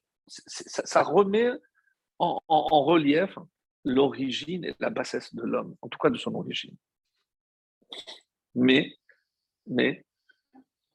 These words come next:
où est-ce que vous avez vu que quand on parle de sanctification, Mekadesh Amo Israël,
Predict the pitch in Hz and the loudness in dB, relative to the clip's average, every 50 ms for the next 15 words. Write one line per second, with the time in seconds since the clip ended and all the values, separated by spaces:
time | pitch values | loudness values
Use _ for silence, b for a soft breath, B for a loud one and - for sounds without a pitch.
0 | _ _ _ _ _ _ _ _ _ _ b b b b b b - 135 147 196 | _ _ _ _ _ _ _ _ _ _ b b b b b b 2 6 6 6
1 | 190 - - 180 151 156 165 143 147 143 120 139 131 117 107 - 147 156 143 131 | 6 6 4 4 4 4 2 4 4 6 6 6 4 4 2 0 0 2 2 0
2 | - _ _ _ _ _ _ _ _ _ _ _ _ _ _ _ _ _ _ B | -2 _ _ _ _ _ _ _ _ _ _ _ _ _ _ _ _ _ _ B
3 | B B B B B - - - 151 165 175 196 - - _ _ _ _ _ _ | B B B B B -4 2 4 4 4 4 2 0 -6 _ _ _ _ _ _
4 | _ _ _ _ _ _ _ _ _ _ - 143 143 147 143 151 151 139 131 190 | _ _ _ _ _ _ _ _ _ _ 0 2 2 2 2 2 0 2 2 2
5 | 196 190 147 135 - - - 180 175 - - 151 - - - - 120 - - - | 2 4 2 0 -4 -4 -6 -8 -8 -8 -14 -16 -14 -10 -6 -6 -6 -6 -6 -10
6 | 113 - - _ _ _ _ _ _ _ _ _ _ _ _ _ _ _ _ _ | -10 -10 -12 _ _ _ _ _ _ _ _ _ _ _ _ _ _ _ _ _
7 | _ _ _ _ _ _ _ _ _ _ - 127 127 143 165 165 - - 160 151 | _ _ _ _ _ _ _ _ _ _ -10 -4 0 2 2 4 4 4 4 4
8 | 139 135 196 214 226 202 _ _ _ - - - - - 151 143 143 156 170 160 | 4 2 0 0 0 -4 _ _ _ -14 -14 -12 -8 -4 -4 -4 -4 -2 0 0
9 | 127 113 - - - - - - - - | -2 -2 -4 -10 -12 -12 -12 -12 -16 -16